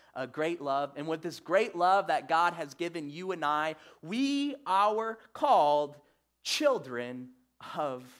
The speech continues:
God. You and I, we are called children of the creator of the heavens and the earth. That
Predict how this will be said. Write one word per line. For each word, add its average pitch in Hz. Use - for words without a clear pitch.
God. 135
You 233
and 196
I, 214
we 170
are 156
called 202
children 113
of 143
the 165
creator 165
of 143
the 139
heavens 131
and 147
the 151
earth. 175
That 202